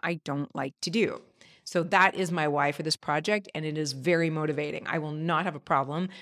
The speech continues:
starting this task. And then I also like to cover, what does done look like? And I think this is a really important one for A D H Ders, 'cause very often we set goals for ourselves and we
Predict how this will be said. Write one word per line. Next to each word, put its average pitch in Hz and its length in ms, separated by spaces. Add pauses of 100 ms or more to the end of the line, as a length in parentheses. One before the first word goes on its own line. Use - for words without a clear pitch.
(120)
starting 143 460
this 135 160
task. - 460 (1300)
And 214 120
then 233 140
I 233 100
also 233 340
like 240 240
to 226 100
cover, 185 520
what 156 340
does 202 260
done 151 320
look 143 260
like? - 260
And 175 100
I 175 60
think 226 180
this 311 160
is 403 120
a 349 80
really 185 260
important 170 500
one 156 220
for 170 240
A 170 140
D 165 120
H 156 200
Ders, 160 340
'cause 175 160
very 247 320
often 220 420
we 175 100
set 175 260
goals 240 260
for - 140
ourselves 156 440 (320)
and 190 80
we 330 140